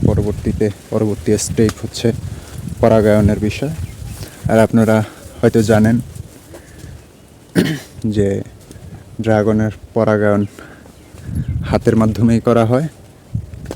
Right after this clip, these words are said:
তাও এই পরাগায়নটা অনেক কষ্টসাধ্য, রাতের বেলায় করতে হয়। কারণ সূর্যের আলোতে ড্রাগনের যে ফুল, ফুল ফোটে না।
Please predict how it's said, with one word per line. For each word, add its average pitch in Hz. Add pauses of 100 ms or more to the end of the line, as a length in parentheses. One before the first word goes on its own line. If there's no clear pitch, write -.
(880)
তাও 110 (220)
এই 107
পরাগায়নটা 110
অনেক 104
কষ্টসাধ্য, 107 (880)
রাতের 110
বেলায় 110
করতে 113
হয়। 139 (1120)
কারণ 110
সূর্যের 113
আলোতে 110 (400)
ড্রাগনের 107
যে 107
ফুল, 120 (920)
ফুল 107
ফোটে 120
না। 165